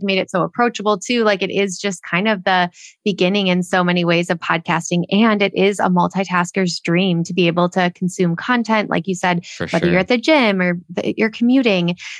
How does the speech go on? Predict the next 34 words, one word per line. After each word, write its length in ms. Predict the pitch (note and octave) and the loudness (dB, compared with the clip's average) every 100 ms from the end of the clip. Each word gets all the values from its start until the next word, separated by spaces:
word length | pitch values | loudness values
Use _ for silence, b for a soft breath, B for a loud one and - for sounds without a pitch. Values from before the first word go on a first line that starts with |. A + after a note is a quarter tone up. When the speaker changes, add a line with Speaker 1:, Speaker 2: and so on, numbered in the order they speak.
| B | B
Speaker 1:
So 320 | - A#3+ A3+ | 2 4 4
I 160 | - A3 | 2 2
know 200 | G#3+ B3 | 4 2
some 160 | C4+ | 0
of 80 | B3 | 0
our 120 | A3 | 2
listeners 380 | G3 G3 F#3+ F3+ | 2 -2 -2 -4
are 120 | F3 | -4
curious, 680 | E3+ - F#3+ F#3+ E3+ E3 F3+ | -6 -2 2 4 4 2 0
but 180 | - G3 | 0 -2
is 160 | - A3 | 0 0
it 80 | D4+ | 0
easy 280 | D4+ D#4 F4 | 0 2 0
to 120 | - | 0
monetize 760 | A3 E3+ D3+ D#3+ F3+ - A#3+ B3 | 0 2 0 0 -2 0 0 0
a 80 | C4+ | -2
podcast 640 | - B3+ - C4+ C#4 - | 0 -2 0 0 0 -4
now 300 | F#3 E3+ F3+ | 2 4 4
in 100 | F#3+ | 4
the 80 | G#3 | 0
game? 360 | A#3 A#3 B3+ C#4+ - _ | -2 0 0 -2 -6 _
Speaker 2:
It's 240 | - D#3 - | -6 -4 0
not 220 | G3 F#3 _ _ _ _ _ | 0 0 _ _ _ _ _
easy, 640 | A#2+ C3 D#3 D#3 G#3+ A#3 A3+ | -2 0 0 -2 -6 -6 -10
but 240 | A#2+ C3+ C3 | -4 0 2
it's, 400 | C#3+ - - - - | 0 -4 -10 -12 -6
it's 160 | D#3+ E3+ | -4 0
as 160 | E3+ D#3 | 2 2
easy 280 | D#3 D3 | 2 2
as 140 | C#3+ A#2 | 2 2
monetizing 500 | B2 A#2 A#2 G#2 F#2+ | 0 0 0 -2 -2
anything 280 | F#2 F#2 F2 | -4 -4 -6
else, 240 | C#2+ - | -6 -4
right? 200 | F2+ F2+ | -2 -4